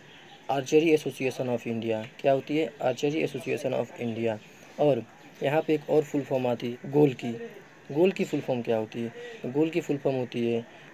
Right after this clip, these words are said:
Going Online as Leaders। क्या होती है? Going Online as Leaders। Next question देखते हैं। Next question आ जाता है,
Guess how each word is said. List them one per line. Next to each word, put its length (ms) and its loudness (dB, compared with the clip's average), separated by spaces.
Going 360 6
Online 480 2
as 280 2
Leaders। 420 2
क्या 120 4
होती 240 2
है? 100 0
Going 460 0
Online 460 2
as 500 0
Leaders। 280 -2
Next 260 -10
question 380 0
देखते 280 0
हैं। 280 -2
Next 280 4
question 240 4
आ 140 2
जाता 280 6
है, 280 0